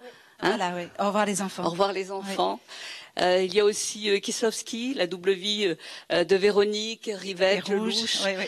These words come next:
Speaker 1: oui, oui.
Speaker 2: La liste est longue. Et aujourd'hui, à un moment donné de votre vie, vous, euh, vous êtes mise à écrire ce livre,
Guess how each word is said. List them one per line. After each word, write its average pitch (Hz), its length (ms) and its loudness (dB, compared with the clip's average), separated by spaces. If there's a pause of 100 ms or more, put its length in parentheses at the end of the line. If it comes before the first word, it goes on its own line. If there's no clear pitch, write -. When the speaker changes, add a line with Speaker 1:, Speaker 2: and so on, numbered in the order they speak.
Speaker 1:
oui, 202 220 -8
oui. 196 100 -2
Speaker 2:
La 196 120 4
liste 240 360 -8
est 190 80 4
longue. 180 560 4 (400)
Et 202 160 -4
aujourd'hui, 208 680 -4 (680)
à - 80 0
un 208 40 4
moment 247 220 -2
donné 240 280 -4
de 208 100 -6
votre 196 320 0
vie, 240 480 4
vous, 240 460 -2
euh, 185 120 4
vous 180 240 -6
êtes 185 240 -8
mise 220 360 -6 (640)
à 214 100 0
écrire 226 360 -4
ce - 140 -2
livre, 208 560 -2